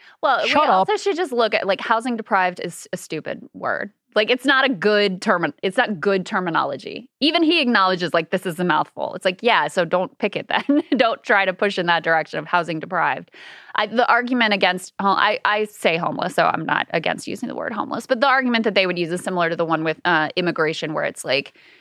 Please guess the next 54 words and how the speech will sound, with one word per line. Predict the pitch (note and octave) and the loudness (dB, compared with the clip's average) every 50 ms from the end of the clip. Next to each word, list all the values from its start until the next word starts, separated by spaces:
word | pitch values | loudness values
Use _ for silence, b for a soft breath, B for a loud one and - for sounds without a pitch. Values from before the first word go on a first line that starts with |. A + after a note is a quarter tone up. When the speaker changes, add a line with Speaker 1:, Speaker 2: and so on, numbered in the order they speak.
| b b b b | b b b b
Speaker 1:
sort | - - A3+ G3 | -2 0 0 0
of | E3 | 2
essentializing | F#3+ F#3 - - G3+ F#3 F#3+ - G3 F3+ F3 F3 F3 - F#3+ F3+ | -2 -6 -2 -2 -2 -2 -2 0 2 4 4 4 2 0 -2 -4
the | F3 E3 | -4 -2
person, | - - E3+ F3 - F#3 E3+ E3+ E3+ F3 F3+ - | 0 0 0 0 2 0 0 0 0 -4 -8 -2
like, | - E3 D#3 - - | -2 -2 -2 0 -4
this | F3+ E3+ - | -8 -6 -6
is | E3 D#3 | -4 0
the | F3 - | 0 0
only | D#3+ D#3+ D#3+ E3 | 2 0 0 -2
quality | D#3+ - F3 D#3+ D#3+ D#3+ E3+ F3 F3 E3+ | 0 2 2 2 4 4 2 2 0 0
Speaker 2:
Oh, | |
Speaker 1:
about | D#3 D#3+ D3+ D#3 - G#3+ | 2 2 0 0 0 0
Speaker 2:
see, | G3+ | 0
Speaker 1:
them. | G3 F#3+ F#3+ F#3+ F#3+ | 2 2 2 0 -2
Speaker 2:
that's | |
where | G3 G3+ F#3+ F3+ F3 | -2 0 0 2 0
they | D#3+ - - F3+ F3 | 0 0 0 2 4
all | F3+ F#3 F#3 F3 E3 | 4 4 4 4 2
Speaker 1:
Where | E3+ G#3+ G#3 | 2 2 2
Speaker 2:
lose | G3 | 2
Speaker 1:
it's | F#3+ - | 2 2
Speaker 2:
me. | G3 | 2
Speaker 1:
like | F3 F#3 F3+ E3+ E3 - - | 2 4 2 0 -2 -2 0
Speaker 2:
No, | F#3 G3 G#3 G#3 F#3+ D3 | 2 2 2 2 0 -4
'cause | - E3+ D#3 F#3+ | -8 -10 -10 -10
it's | G#3 - _ | -10 -12 _
just | - B3+ B3 A#3 - - - - | -6 -4 -4 -4 -4 -8 -12 -4
a | - G3+ F#3 | 0 0 2
descriptor. | D3+ F#3+ F3+ - - - - - - G#3+ C4 C#4+ - - - F3 D#3 B2 - C3+ - _ _ - | 2 2 0 0 -2 -8 -10 0 2 2 2 2 0 -2 0 2 2 2 0 -2 -14 _ _ -2
If | G3 E3 C#3 | -2 0 2
you | A3+ A#3 A3 | 4 4 4
are | A3+ A3 - | 4 2 2
homeless, | - A#3 B3 D4 D4 A3+ F#3 F3 F3 F#3+ - - - - | 2 2 2 2 2 2 2 2 2 2 0 -6 -6 -2
you | F#3 G3 G3 G3 | 0 2 4 4
are | G3+ G3 F#3+ G3 G3 F#3+ _ - | 6 6 4 4 2 -2 _ -8
without | D#3+ E3 F#3+ - - - F3 G#3 G3+ _ - | 0 0 0 0 0 0 0 0 0 _ -4
a | F#3 F3 | -4 -4
home. | D#3 G3 A#3 B3 - F#3 - - | 0 2 2 2 0 -2 -6 -10
Speaker 1:
Mm-hmm. | F#3 E3 D3 D3 | -10 -8 -6 -2
Speaker 2:
You | F3 F3+ | 2 4
are | F3+ F3 | 4 4
homeless. | E3+ A#3 C4 B3+ A3 G3 G3 F#3+ - _ _ _ _ - C#3 E3+ B3+ B3 - - - - - _ _ _ _ - | 4 4 4 4 4 4 2 0 -2 _ _ _ _ -4 0 2 2 0 0 -6 -18 -18 -20 _ _ _ _ -2
You | F3 F3 | 2 2
don't | G3+ A3 G#3 | 2 2 2
have | F#3 A#3+ B3+ G#3 | 2 2 2 4
a | G3+ | 4
home. | F3 E3+ D3 B2 A#2+ C3 | 4 4 4 2 2 2
Now, | D3+ D#3 | 2 2
I | E3+ | 4
know | F3+ G#3 G#3 | 4 2 4
the | G3 | 4
response | F#3+ E3 - G#3 G3 - - | 2 2 2 0 0 0 0
is, | D#3 C3 | -6 -6